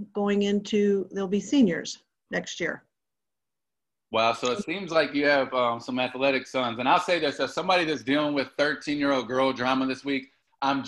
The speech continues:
Speaker 2: I'm jealous of you, I'll say, but I'm sure having twin boys, as, um, somebody who was just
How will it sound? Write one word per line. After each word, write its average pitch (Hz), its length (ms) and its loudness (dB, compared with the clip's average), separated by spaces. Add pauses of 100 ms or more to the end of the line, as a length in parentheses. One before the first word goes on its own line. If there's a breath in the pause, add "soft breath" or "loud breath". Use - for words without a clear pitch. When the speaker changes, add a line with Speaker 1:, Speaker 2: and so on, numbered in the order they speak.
(140)
Speaker 2:
I'm 131 200 0
jealous 185 440 4
of 196 160 4
you, 190 80 4
I'll 170 120 6
say, 165 280 2
but 156 180 2
I'm 151 240 4
sure 160 400 0
having 143 300 0
twin 143 280 0
boys, 139 420 2
as, 123 140 -2
um, 123 200 0
somebody 139 380 0
who 135 80 -2
was 120 160 -6
just 127 320 -4